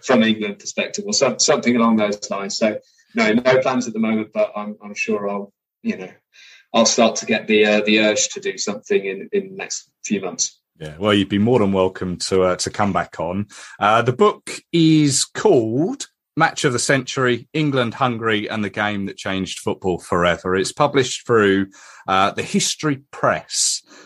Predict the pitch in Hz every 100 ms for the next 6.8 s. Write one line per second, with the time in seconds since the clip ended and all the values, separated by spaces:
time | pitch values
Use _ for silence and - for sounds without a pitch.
0 | _ 107 104 104 117 127 180 - 143 139
1 | - - - 90 - 92 90 90 95 -
2 | 104 98 98 98 98 _ _ 147 131 113
3 | 127 123 117 123 123 110 - - - _
4 | 156 - - 127 113 104 110 107 107 -
5 | 117 135 135 170 180 - 85 82 95 85
6 | 101 - - 90 87 110 - -